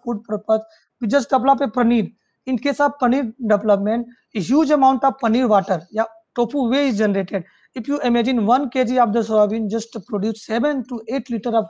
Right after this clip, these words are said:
whey, and that whey are highly nu-,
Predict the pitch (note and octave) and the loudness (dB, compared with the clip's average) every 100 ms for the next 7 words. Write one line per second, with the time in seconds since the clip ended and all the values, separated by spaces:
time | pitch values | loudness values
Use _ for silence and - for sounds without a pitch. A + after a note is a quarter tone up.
0 | A3 G3+ F#3+ _ _ - A#3+ G3+ C4+ C#4 | -4 -4 -4 _ _ 0 0 4 4 2
1 | _ _ _ _ B3 B3+ G#3+ G#3+ F3+ F#3 | _ _ _ _ -6 -2 0 0 -2 -2
2 | A#3+ D#4 D4 | 0 2 0